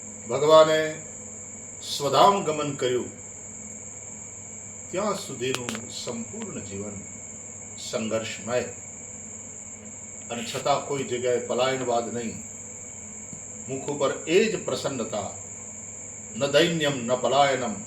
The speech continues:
સમસ્યાઓનો સામનો કરવાની વાત,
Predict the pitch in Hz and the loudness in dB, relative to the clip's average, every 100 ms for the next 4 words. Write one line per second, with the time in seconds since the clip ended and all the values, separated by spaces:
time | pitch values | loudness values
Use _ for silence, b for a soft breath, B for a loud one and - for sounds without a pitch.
0 | - - - - - - - - - - | -10 -12 -12 -12 -12 -12 -12 -12 -6 0
1 | 147 160 - 143 139 131 123 - 131 143 | 0 2 4 6 6 4 0 -2 0 0
2 | 143 127 123 123 120 117 113 110 101 | 0 0 2 4 2 2 0 0 -2